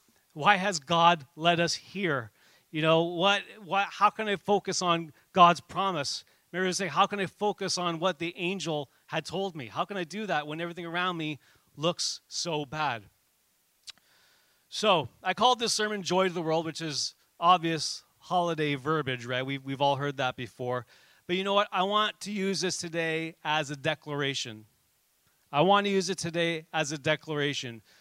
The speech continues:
'Cause very quickly since last week, we've seen the world <laughs> enter into panic once again. Once again, we're in panic mode.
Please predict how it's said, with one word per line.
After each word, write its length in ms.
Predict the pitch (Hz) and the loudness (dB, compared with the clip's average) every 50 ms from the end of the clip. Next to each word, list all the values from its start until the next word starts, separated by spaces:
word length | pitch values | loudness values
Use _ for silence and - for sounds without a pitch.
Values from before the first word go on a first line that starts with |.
| _ _ _ - | _ _ _ -4
'Cause 140 | 180 160 | -4 0
very 260 | 151 208 233 240 233 226 | 4 4 4 6 4 2
quickly 560 | - - 214 240 233 - - 214 214 208 196 | 0 2 2 2 2 0 -4 -4 -4 -2 -2
since 280 | - - 208 196 - | -2 -2 -2 -4 -4
last 380 | - 190 196 196 196 170 - - | -4 -2 0 0 0 -2 -4 -6
week, 340 | 175 233 226 214 196 - - - - - _ | -6 -6 -6 -6 -8 -10 -18 -20 -20 -12 _
we've 140 | - 185 170 | -4 -2 -2
seen 180 | - 226 226 196 | -2 -2 0 0
the 100 | 190 185 | 0 2
world 420 | 175 175 208 202 208 208 208 - _ _ _ | 6 6 8 8 6 4 0 -4 _ _ _
<laughs> 120 | _ - | _ -4
enter 320 | 170 170 226 220 - 247 220 | -2 0 0 0 -2 -4 -4
into 240 | 220 214 - 233 | -4 -4 -4 -4
panic 540 | - 214 214 214 208 190 180 175 180 - - - - - _ _ | 0 0 2 2 4 2 2 0 -2 -4 -8 -20 -20 -20 _ _
once 460 | 139 135 135 151 175 190 202 - - | -6 -2 2 4 4 4 4 2 0
again. 520 | 226 202 185 185 165 147 127 120 107 98 98 98 _ _ _ _ _ _ _ _ _ _ _ _ _ | 0 2 4 4 4 2 0 -4 -12 -16 -18 -20 _ _ _ _ _ _ _ _ _ _ _ _ _
Once 420 | - 139 151 175 208 226 233 220 - | -6 0 4 6 6 6 4 2 0
again, 400 | 214 196 180 202 202 190 185 185 | -2 0 2 4 4 4 2 2
we're 200 | 170 175 180 180 | 0 0 0 0
in 260 | - 180 175 180 175 | 0 -2 -4 -4 0
panic 400 | - 180 196 196 196 196 175 156 | 2 4 4 4 4 2 -2 0
mode. 360 | 175 143 139 131 123 123 110 | 2 2 2 2 0 -2 -8